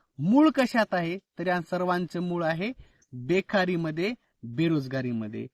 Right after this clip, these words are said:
आणि या बेकारीचे, या बेरोजगारीचे मूळ कशात आहे? तर ते आहे देशाच्या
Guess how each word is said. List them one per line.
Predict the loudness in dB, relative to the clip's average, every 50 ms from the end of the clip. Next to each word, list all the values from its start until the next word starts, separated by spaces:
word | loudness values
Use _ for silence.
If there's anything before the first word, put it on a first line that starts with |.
| _ _ _ _ _ _ _ 0
आणि | 2 4 4 4 4 2 0 -2 -4 -6 _ _ _ -8
या | -4 -2 0 0
बेकारीचे, | 0 0 0 0 0 0 2 4 4 4 2 0 -4 -6 -6 -6 -6 -6 -4 -2
या | 0 0 -2
बेरोजगारीचे | 0 0 0 2 2 2 0 0 2 2 2 4 2 0 -2 -4 -6 -6 -6 -6 -8 _ -8
मूळ | -2 0 4 4 6 6 4 2
कशात | 0 -2 -2 0 -2 -2 0 0
आहे? | -2 -2 -2 -4 -10 -10 _ _ _ -8
तर | -6 -6 -6
ते | -6 _ -2 0 2
आहे | 2 2 0 -2 -4 -6 -8 _ _ _ _ _ -8
देशाच्या | -4 -2 -2 -2 -2 -4 -6 -6 -4 0 0 0 0